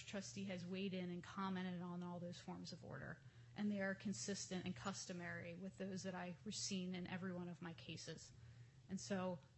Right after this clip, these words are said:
um, subject to the representations that are gonna be made on insurance and cash management, um, I am going to approve those orders. I also take solace in the fact that we have a local rule that provides reconsideration of these orders within thirty days,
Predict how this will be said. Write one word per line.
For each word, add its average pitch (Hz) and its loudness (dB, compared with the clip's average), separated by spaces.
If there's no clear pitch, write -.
um, 170 -2
subject 220 4
to 226 2
the 190 4
representations 190 2
that 190 0
are 185 -2
gonna 190 2
be 185 4
made 185 4
on 175 0
insurance 180 2
and 185 2
cash 170 -2
management, 180 0
um, 180 4
I 185 4
am 208 6
going 196 4
to 180 0
approve 175 12
those 165 -2
orders. 151 -6
I 190 2
also 202 2
take - 0
solace 185 0
in 180 -2
the 175 -4
fact 170 -2
that 175 0
we 196 0
have 196 0
a 196 4
local 196 2
rule 180 4
that 185 0
provides 175 0
reconsideration 185 -4
of 180 -2
these 185 0
orders 185 -2
within 170 -2
thirty 151 -4
days, - -4